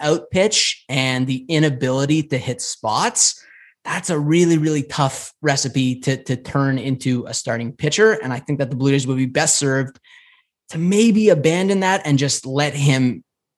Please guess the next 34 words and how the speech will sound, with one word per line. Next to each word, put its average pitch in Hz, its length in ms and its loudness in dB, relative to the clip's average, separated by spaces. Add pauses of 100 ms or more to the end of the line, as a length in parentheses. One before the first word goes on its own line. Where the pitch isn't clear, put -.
(200)
air 160 220 6
it 190 80 6
out 185 260 4
like 131 180 -8
Ryan 170 260 2
Borucki 175 580 4
coming 156 280 4
in 156 160 6
in 127 320 2
one 151 280 2
or 139 100 2
two 170 280 4
inning 165 220 4
stints, - 580 0 (260)
you 139 80 2
know, 127 300 0
maybe 151 360 4
abandon 151 560 2
one 151 160 2
of 165 80 2
those 160 240 4
breaking 160 420 0
balls 156 420 0
and 135 240 -4
just 131 240 -6
become 139 240 0
a 127 40 -4
two 160 200 0
pitch 156 280 0
guy 139 300 0
and, 135 420 -4
and 123 360 -4
lean 151 320 4
in 151 340 4